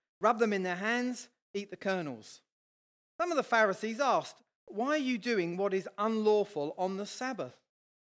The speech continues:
Jesus answered them, "Have you never read what David did when he and his companions were hungry?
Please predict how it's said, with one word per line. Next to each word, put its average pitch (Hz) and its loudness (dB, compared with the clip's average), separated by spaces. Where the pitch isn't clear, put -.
Jesus 165 -6
answered 240 -2
them, 165 -4
"Have 202 -4
you 302 0
never 269 2
read 185 4
what 202 -2
David 160 0
did 196 0
when 170 -4
he 170 -4
and 160 -6
his 165 -6
companions 151 -10
were 208 -8
hungry? 135 -10